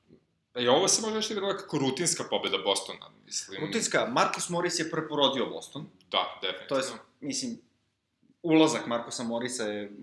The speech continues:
Speaker 2: u startnu postavu prepodo-, preporodio igru Bostona. E, Marcus Smart se sve više ističe kao, e, vođa iz senke.
Speaker 1: Pa on je ono što, on je lik koji donosi, ovaj,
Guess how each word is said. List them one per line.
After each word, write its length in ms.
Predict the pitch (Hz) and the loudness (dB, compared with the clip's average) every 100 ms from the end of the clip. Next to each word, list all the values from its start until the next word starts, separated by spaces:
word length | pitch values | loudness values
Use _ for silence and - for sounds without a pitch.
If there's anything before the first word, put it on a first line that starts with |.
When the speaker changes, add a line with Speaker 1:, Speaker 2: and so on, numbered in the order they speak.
| 110 | -10
Speaker 2:
u 260 | 107 113 | -8 -8
startnu 320 | 110 135 - 113 | 0 0 0 -4
postavu 320 | 127 127 123 | -4 -2 -6
prepodo-, 480 | - 120 117 123 127 | -6 -10 -8 -10 -10
preporodio 480 | - 120 127 120 131 | -10 -6 -2 0 0
igru 200 | 113 113 | -2 -4
Bostona. 640 | 104 107 - 160 160 147 - - - - - | -2 -4 -2 0 0 -2 -14 -20 -20 -20 -8
E, 40 | 120 120 120 120 117 95 110 | -4 0 2 0 -2 -8 -6
Marcus 580 | 127 139 170 175 156 - - - | -2 4 4 4 -4 -2 0 0
Smart 320 | 156 165 151 | 0 0 0
se 260 | - - 131 | -2 -2 0
sve 220 | - 160 | 0 0
više 280 | 156 175 - | -2 -2 -2
ističe 400 | 139 - 185 143 - | -4 -4 -4 -4 -6
kao, 600 | - 151 147 143 131 - - - _ | 0 4 4 4 0 -8 -20 -20 _
e, 160 | 120 123 | -4 -2
vođa 320 | 131 170 160 | 4 4 6
iz 220 | 131 - | 2 2
senke. 400 | 151 120 104 - - _ _ _ _ _ | 2 2 -2 -12 -20 _ _ _ _ _
Speaker 1:
Pa 80 | - | -4
on 280 | 110 110 117 | 0 2 2
je 180 | 120 120 | 0 0
ono 160 | 117 | -2
što, 200 | 117 - | -4 -8
on 160 | 117 123 | -10 -8
je 60 | 127 | -4
lik 280 | 117 123 | -4 -4
koji 160 | - 113 | -6 -2
donosi, 600 | 104 104 107 - 101 98 | 0 2 2 0 2 -2
ovaj, 320 | 92 90 92 | -2 -4 -4